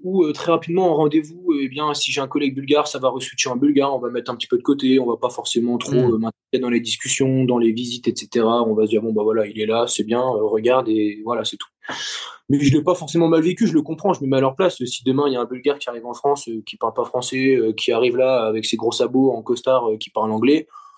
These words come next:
Speaker 1: bon, bah, je suis sûr qu'il y a plus d'un Français qui le mettrait de côté. Donc, euh,
Speaker 2: C'est ça.
Speaker 1: donc, je l'ai pris comme ça, je l'ai pas pris mal du tout.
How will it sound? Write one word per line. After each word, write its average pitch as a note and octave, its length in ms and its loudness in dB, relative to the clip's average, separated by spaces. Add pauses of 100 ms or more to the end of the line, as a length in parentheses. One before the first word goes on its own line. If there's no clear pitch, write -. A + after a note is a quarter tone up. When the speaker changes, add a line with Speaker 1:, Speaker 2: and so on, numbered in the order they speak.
(240)
Speaker 1:
bon, A#2+ 80 2
bah, A2+ 120 2
je G#2+ 140 -4
suis G#2+ 160 -4
sûr C#3+ 160 2
qu'il A#2 100 0
y G#2+ 40 0
a - 20 -10
plus - 100 -6
d'un B2 140 2
Français A#2 320 0
qui B2+ 100 -6
le A2+ 60 0
mettrait A2 220 0
de A2 40 -12
côté. C3+ 320 0 (160)
Donc, A#2+ 340 0
euh, A2+ 260 4
Speaker 2:
C'est A2+ 60 2
ça. A2+ 60 2
Speaker 1:
donc, C3+ 160 0 (300)
je - 120 -2
l'ai C3 40 2
pris F3+ 160 -2
comme D#3 160 2
ça, F3+ 180 2
je G#3 120 -4
l'ai B2+ 80 0
pas F3 120 0
pris F3 160 -4
mal D3 200 0
du B2 120 -10
tout. D#3+ 200 -6